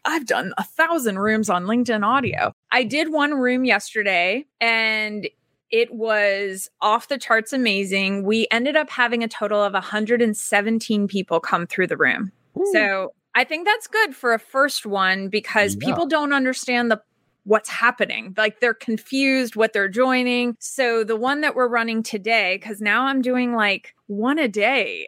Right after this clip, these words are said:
Speaker 1: I
Speaker 2: Mm-hmm.
Speaker 1: literally have a bunch lined up because m-, why not take early action? If you've got access, take early action. And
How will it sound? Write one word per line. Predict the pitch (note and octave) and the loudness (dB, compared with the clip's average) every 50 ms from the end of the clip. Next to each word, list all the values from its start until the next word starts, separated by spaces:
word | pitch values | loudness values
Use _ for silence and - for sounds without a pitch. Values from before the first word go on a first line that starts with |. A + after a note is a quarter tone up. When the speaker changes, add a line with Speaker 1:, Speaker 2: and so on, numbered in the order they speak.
| - - | -4 -2
Speaker 1:
I | G#3 A3 | 0 0
Speaker 2:
Mm-hmm. | A#3 B3 | 0 0
Speaker 1:
literally | B3 B3 C4 C4 D4 D4+ D#4 D4+ | 2 2 2 2 2 -2 -2 -2
have | D4+ C4+ B3+ B3+ A3+ - - | 0 2 2 2 2 0 -4
a | A3 | -4
bunch | G3 G3 A3 G#3 A3 A#3 A#3 - - | -2 0 0 0 2 0 -2 -4 -2
lined | A#3 A3 A3+ A3 G#3+ G#3+ C4 | 0 0 0 0 0 0 2
up | D4 D4+ - - | 2 0 0 -2
because | C4 B3 - B3 B3 A#3 | -8 -4 -2 -2 0 2
m-, | B3 A#3+ A#3 G3+ | 2 0 0 2
why | A3+ A#3 C4 D4 | 2 2 2 2
not | E4 F4 F4 E4 | 0 -2 -4 -4
take | - D4+ D#4 C#4+ - | -2 -4 -4 -4 -2
early | - B3 C4 C4 B3+ B3 | 0 0 2 2 2 2
action? | A3+ G#3 A#3+ B3+ - - - - - - - G3+ - | 2 0 -2 -4 -6 -6 -6 -6 -6 -6 -10 -6 2
If | - G#3+ G#3 - - - - - | 2 2 2 2 -4 -14 -6 -4
you've | G#3+ G#3+ G3+ - | -4 -4 -2 -2
got | A3+ G#3+ A#3+ B3 A3+ | -2 0 0 2 2
access, | G3 G3+ A3 - - - C4+ C#4 C#4+ C#4 - - - - - - | 0 0 -2 -4 -6 -4 -2 -2 -2 -2 -4 -6 -8 -8 -10 -8
take | - B3 A#3+ A#3 A#3+ | -4 -4 -4 -2 -2
early | - A3+ A3 G#3 F#3+ F#3 | -2 0 0 2 2 2
action. | D3+ C3 B2+ - - - - A#2 A2+ A#2+ - - | 2 0 -2 -6 -8 -6 -6 -6 -6 -8 -8 -4
And | - G#3+ A3 A3+ A3+ A3 A3 A3 G#3+ G#3+ G#3+ G#3+ G#3+ - - | -2 0 0 2 0 0 -2 -2 -2 -2 0 0 -2 -2 -6